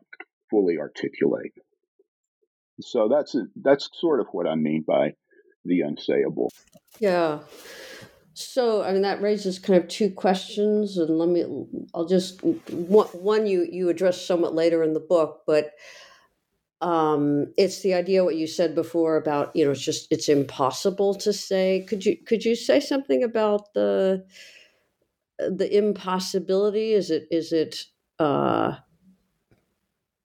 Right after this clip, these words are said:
Speaker 2: is it a, a sort of a, a permanent condition of, you know, cannot ever, you know, under any circumstance be said under any extension of language,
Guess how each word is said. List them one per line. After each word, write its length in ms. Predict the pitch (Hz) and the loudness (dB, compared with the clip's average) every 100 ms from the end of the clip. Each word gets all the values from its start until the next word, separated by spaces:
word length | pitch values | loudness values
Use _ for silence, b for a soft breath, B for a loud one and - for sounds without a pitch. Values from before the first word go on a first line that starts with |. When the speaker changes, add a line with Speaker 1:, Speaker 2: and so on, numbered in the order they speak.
| _ _ _ - - | _ _ _ -14 -2
Speaker 2:
is 240 | 180 175 | 0 2
it 120 | 180 | 2
a, 380 | 160 151 147 139 | 2 2 0 -2
a 100 | - | -2
sort 260 | 160 - 160 | -2 0 0
of 120 | 151 147 | 2 2
a, 320 | 143 - 156 | 2 0 -2
a 40 | |
permanent 580 | 160 - 180 170 165 - | -2 -2 0 2 0 -4
condition 960 | - 147 139 175 208 - 269 269 277 302 - | -4 -2 2 2 2 0 0 0 0 -2 -4
of, 640 | 214 214 220 208 196 - | -2 0 0 -2 -8 -12
you 180 | - 202 | -2 2
know, 320 | 180 165 160 - | 2 2 0 -4
cannot 480 | - 190 180 180 180 | -4 0 2 0 0
ever, 580 | 180 170 165 190 196 190 _ | 0 0 2 0 -2 -8 _
you 120 | 185 | 0
know, 180 | 165 156 - | 2 2 0
under 180 | 160 | -2
any 220 | - 170 170 | 0 0 0
circumstance 1300 | - 165 170 156 - 170 160 156 151 - - - B B B B B B B - 151 | -2 -4 -2 -4 -2 0 2 0 -2 -6 -6 -6 B B B B B B B -16 0
be 220 | 170 156 | 0 2
said 800 | - - 165 156 151 147 156 - _ - | -2 -2 0 2 2 0 -4 -14 _ -2
under 240 | 160 147 147 | 0 0 0
any 220 | 156 160 | 0 0
extension 680 | 156 - 165 147 143 165 147 | -2 -4 0 0 0 -2 -2
of 100 | 139 | 0
language, 840 | 151 151 147 147 139 139 - - | 0 0 0 0 0 -4 -10 -14